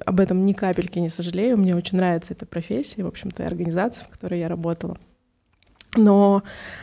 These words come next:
э, так распорядилась, наверное, жизнь. Мне подарили подарочный сертификат на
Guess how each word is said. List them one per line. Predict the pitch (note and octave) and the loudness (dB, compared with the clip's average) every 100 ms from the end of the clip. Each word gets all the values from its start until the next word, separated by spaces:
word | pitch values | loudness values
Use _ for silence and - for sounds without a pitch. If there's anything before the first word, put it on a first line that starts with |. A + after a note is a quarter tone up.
| - | -6
э, | - G#3+ G3+ | 0 0 0
так | G3 F#3+ | -2 0
распорядилась, | G#3 - - F#3 G3+ G#3 G3 - | -2 -2 -4 0 2 2 2 0
наверное, | F#3+ F#3+ F#3 F#3+ | 2 2 2 2
жизнь. | A#3 E4 | 0 2
Мне | B3+ | 2
подарили | G3 F3 F#3 G#3 G3 F#3 F3+ E3+ | 2 0 2 2 2 0 0 -2
подарочный | F3 E3+ E3+ - - F3 | -2 -2 -4 -4 -6 -6
сертификат | - F3 - F#3 - - F4+ - | -4 -8 -8 -10 -6 -6 -6 0
на | G3 G#3 | 2 2